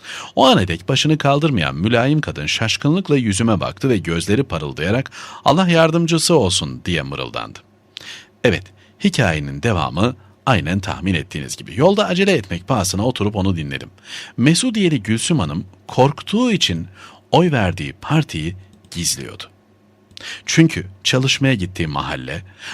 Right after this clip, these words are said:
abonelerine "Oyunu H D P'ye ver kurtul" başlıklı haberler geçen ajansın kanallarında sıkça boy gösteren bir kadın gazetecinin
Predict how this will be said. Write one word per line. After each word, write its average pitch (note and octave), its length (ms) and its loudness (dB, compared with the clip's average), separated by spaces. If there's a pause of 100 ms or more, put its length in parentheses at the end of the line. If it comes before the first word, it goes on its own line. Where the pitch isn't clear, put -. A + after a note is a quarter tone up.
(140)
abonelerine E3 640 4 (140)
"Oyunu C#3 420 4
H F2+ 120 0
D F#2+ 120 0
P'ye A#2 200 2
ver G2 260 0
kurtul" G2+ 420 -2
başlıklı F2+ 580 -2 (240)
haberler F2 520 0
geçen F2 420 -2
ajansın E2+ 540 0
kanallarında C#2+ 760 -4 (260)
sıkça B2+ 520 0
boy B2 180 2
gösteren F#2 500 0
bir E2 60 -4
kadın G#2+ 320 2
gazetecinin E2 680 -2